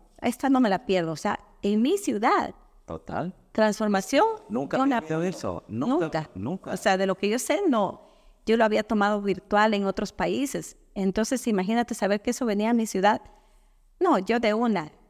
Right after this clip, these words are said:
Speaker 1: con mi hermana conversando, le digo, "A ver, ¿tú lo conoces a Carlitos? ¿Tú estás más en contacto con él?". Porque, bueno, esa es otra historia.
Speaker 2: Bien.
Speaker 1: El por qué ella estaba en contacto y yo no, pero yo sabía que ella estaba en contacto con él porque justamente nos dividimos entre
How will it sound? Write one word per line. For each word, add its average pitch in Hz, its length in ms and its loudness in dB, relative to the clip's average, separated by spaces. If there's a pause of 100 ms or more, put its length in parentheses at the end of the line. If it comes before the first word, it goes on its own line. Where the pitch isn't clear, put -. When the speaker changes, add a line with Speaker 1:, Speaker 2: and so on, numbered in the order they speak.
(320)
Speaker 1:
con 202 160 0
mi 190 60 2
hermana 202 360 2
conversando, 220 680 0
le 196 100 0
digo, 214 320 0
"A 185 140 -2
ver, 196 140 -2
¿tú - 180 0
lo 220 120 0
conoces 214 380 -2
a 226 60 -6
Carlitos? 208 480 -2
¿Tú 208 80 -4
estás 220 180 0
más 214 220 0
en 220 80 0
contacto 208 500 -2
con 202 220 0
él?". 302 240 0 (320)
Porque, 190 320 0
bueno, 185 240 0
esa 190 120 -6
es - 100 -4
otra 185 200 0
historia. 226 440 -2 (160)
Speaker 2:
Bien. 175 280 -6 (240)
Speaker 1:
El 185 140 -2
por 185 180 -4
qué 214 80 2
ella 220 140 2
estaba 214 240 -2
en 214 60 0
contacto 208 460 -2
y 208 60 0
yo 196 140 0
no, 208 240 0
pero 202 140 2
yo 180 120 2
sabía 190 300 -2
que - 100 -4
ella 190 80 0
estaba 196 220 -4
en 190 80 -4
contacto 190 420 -4
con 190 180 -2
él 240 320 0
porque 185 320 -4
justamente 208 640 -2
nos 180 220 -2
dividimos 190 540 -2
entre 175 420 -4